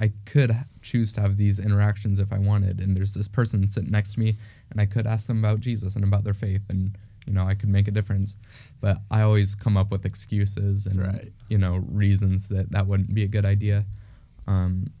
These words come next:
Speaker 1: one of those, I think, is, like, I'm scared of people's perception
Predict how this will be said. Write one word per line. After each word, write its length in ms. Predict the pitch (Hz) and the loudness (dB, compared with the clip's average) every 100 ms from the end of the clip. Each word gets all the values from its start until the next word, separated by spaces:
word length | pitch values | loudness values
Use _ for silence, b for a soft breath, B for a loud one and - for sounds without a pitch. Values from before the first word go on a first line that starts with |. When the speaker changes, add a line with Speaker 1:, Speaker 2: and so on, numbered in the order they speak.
| - - - - | -20 -20 -20 -12
Speaker 1:
one 260 | - 120 120 | -2 0 2
of 80 | 107 | 2
those, 280 | 101 98 98 101 | 4 4 2 0
I 60 | |
think, 400 | 98 101 98 101 - | 0 2 2 0 -2
is, 200 | 101 98 | -2 0
like, 320 | 92 95 - - - B B B B B - - - - - | -2 -4 -8 -20 -20 B B B B B -20 -20 -20 -10 2
I'm 380 | 110 104 98 | 4 6 4
scared 360 | 98 - 113 113 | 0 -2 0 2
of 80 | 107 | 0
people's 360 | - 120 104 | -2 -4 -4
perception 840 | 98 107 - - 110 - 123 123 | -4 -6 -6 -6 -6 -4 -4 -2